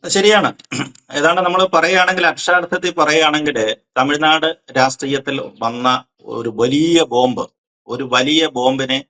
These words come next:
വളരെ ഈസി ആയിട്ട് സ്റ്റാലിൻ കൈകാര്യം ചെയ്ത് കളഞ്ഞു. പ്രത്യേകിച്ച് അവരുടെ കുടുംബത്തിന് നേരെ വന്ന ബോംബാണത്. കുടുംബത്തിന് നേരെ വീഴേണ്ട ഒരു മിസൈലായിരുന്നു അത്. അതിനെ അദ്ദേഹം വളരെ ബുദ്ധിപരമായിട്ട്, ഏതാണ്ട് മൂവായിരത്തഞ്ഞൂറ് കോടി രൂപയുടെ അഴിമതി ആരോപണമാണ് ഉന്നയിച്ചത്.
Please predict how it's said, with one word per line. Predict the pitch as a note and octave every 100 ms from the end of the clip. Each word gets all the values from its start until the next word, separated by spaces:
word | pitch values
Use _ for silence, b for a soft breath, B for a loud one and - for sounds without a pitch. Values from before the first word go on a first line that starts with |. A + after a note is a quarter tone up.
| b b _ B2+
വളരെ | D3+ E3+ D#3+
ഈസി | F#3 - G3
ആയിട്ട് | F#3 F3+ -
സ്റ്റാലിൻ | - C#3 D3+ D3
കൈകാര്യം | C#3 C#3 C#3+ C3+
ചെയ്ത് | A#2+ A2+
കളഞ്ഞു. | F#2+ F2 E2 _ -
പ്രത്യേകിച്ച് | B2+ E3 E3
അവരുടെ | D#3+ E3
കുടുംബത്തിന് | D3+ E3+ F#3+ F#3+ F3+
നേരെ | E3+ E3
വന്ന | D#3 D3+
ബോംബാണത്. | B2+ C3 B2+ A#2+ - - _ _ _ -
കുടുംബത്തിന് | - D3+ E3 F3 E3
നേരെ | D#3 D#3 D#3 D3+
വീഴേണ്ട | D3 D3 D3 C#3 C3 D#3
ഒരു | C#3+ C3+
മിസൈലായിരുന്നു | B2+ D3+ B2+ A#2+ A2+ A2 G2
അത്. | - _ _ _ _ _ B2+
അതിനെ | D3 D3
അദ്ദേഹം | D3+ D#3
വളരെ | D#3 E3+ E3+
ബുദ്ധിപരമായിട്ട്, | F3+ F3+ E3+ E3 D#3
ഏതാണ്ട് | F3 F#3+ G3
മൂവായിരത്തഞ്ഞൂറ് | F#3 G3 G#3 G#3 G#3+ G#3 G#3+ G#3 -
കോടി | F#3 G3 F3+
രൂപയുടെ | F3+ F3+ F3+ F#3 F3+ E3+
അഴിമതി | E3 F#3 F#3 F3+ F3
ആരോപണമാണ് | F3 E3+ E3+ D#3+ D#3
ഉന്നയിച്ചത്. | D3 D3 C3 A2+